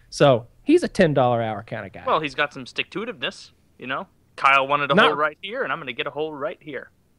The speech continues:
Speaker 2: He just
Speaker 1: No, I mean, he, he broke that thing pretty quickly. He, he really, ca-, I mean, even when he figured out how to dig the holes, like, he would be gassed after sixty seconds of labor, and I'd have to take over. And it's just like, "Well, shit,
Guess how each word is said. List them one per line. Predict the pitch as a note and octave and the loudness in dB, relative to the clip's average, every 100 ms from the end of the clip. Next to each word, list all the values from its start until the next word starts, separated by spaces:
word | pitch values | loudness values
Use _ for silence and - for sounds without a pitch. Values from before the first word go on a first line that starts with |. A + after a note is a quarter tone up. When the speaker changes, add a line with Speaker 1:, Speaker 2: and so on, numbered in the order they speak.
| - | -20
Speaker 2:
He | |
just | A2+ A#2 - | -20 -20 0
Speaker 1:
No, | G3 G3+ | 6 8
I | F#3 F3 F3+ | 6 4 4
mean, | F#3+ G3+ | 4 4
he, | C4+ | 4
he | A#3 | 2
broke | C#4 F#3 D#3 - | 4 4 4 2
that | C3 | -2
thing | D3 C3 | 0 -2
pretty | D3+ B2+ | -2 -2
quickly. | - C#3 B2+ B2+ G3+ F#3+ | 0 0 0 0 2 0
He, | F#3+ G#3 | -2 -4
he | G#3+ | 0
really, | F3 C#4+ G#3 | 2 4 4
ca-, | D3+ - | 2 0
I | D#3+ | 2
mean, | E3 D3+ | 4 4
even | F3 F#3+ | 4 6
when | F#3 F#3 | 6 6
he | C3+ - | 2 -2
figured | D#3 D3 C#3+ | 2 4 6
out | C#3+ | 6
how | |
to | D#3+ | 4
dig | D#3 E3+ | 2 0
the | E3 | 2
holes, | D3+ E3 E3+ D3+ | 4 4 2 0
like, | C3 - _ _ _ | -2 -2 _ _ _
he | G#3 | 2
would | G3 D#3+ | 4 4
be | C3+ A#2+ A2 | 2 -2 -4
gassed | C#3 C3+ A#2+ G#2+ - - | 0 2 2 -2 -8 -12
after | A#2 A#2 - A2 | -6 -6 -6 -10
sixty | - - C#3 - A#2+ | -8 -6 -6 -6 -6
seconds | - A#2 A#2 - | -2 -2 -4 -12
of | A2+ | -6
labor, | A#2 A2 G#2 | -4 -2 -4
and | G2 B2+ | -4 0
I'd | D3 A#3 | 2 4
have | D#3+ - | 2 -2
to | |
take | - A2+ G#2 | -8 -10 -8
over. | G2+ - - _ _ _ _ | -10 -10 -18 _ _ _ _
And | D3 | 0
it's | C#3+ | 0
just | C#3+ D#3+ D#3 | -2 -6 -4
like, | C#3 | -4
"Well, | D#3 | -6
shit, | - D#4 D#4+ | -8 -6 -8